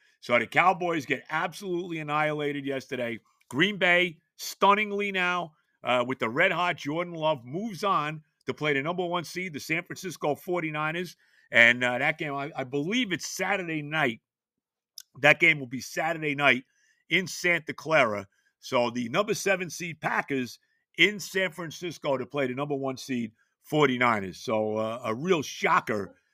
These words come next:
yesterday in Dallas. And then let's go back before we get into the, uh, the two night games this week, uh, on Sa-, on, uh, Saturday and Sunday. How about, how about the Houston Texans,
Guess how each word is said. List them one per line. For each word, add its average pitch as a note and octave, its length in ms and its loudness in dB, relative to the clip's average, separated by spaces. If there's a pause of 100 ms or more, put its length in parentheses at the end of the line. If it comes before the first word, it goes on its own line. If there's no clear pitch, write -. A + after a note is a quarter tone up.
(120)
yesterday C3 540 4
in G2+ 100 -8
Dallas. B2+ 560 -2 (240)
And C#3 160 4
then A3 140 0
let's A#3+ 200 -2
go A3+ 180 -2
back F3+ 380 0 (240)
before G3 320 0
we F#3 100 0
get F3+ 160 2
into E3 240 -4
the, D3+ 240 -4
uh, C3+ 180 0 (340)
the C#3 80 -4
two F#3 200 -6
night F3 280 -2
games A#2+ 260 -6
this G#2+ 180 -12
week, G2 280 -8 (440)
uh, A2+ 100 -4
on A#2 260 0
Sa-, C3 280 -4
on, A2 300 -2
uh, G#2 160 -6
Saturday A#2+ 480 0
and G2+ 80 -8
Sunday. C#3+ 460 -6 (400)
How C4 140 -2
about, G#3 280 2
how B3+ 140 0
about A#3 240 0
the A#2+ 120 -4
Houston C3 420 -6
Texans, A2+ 600 -4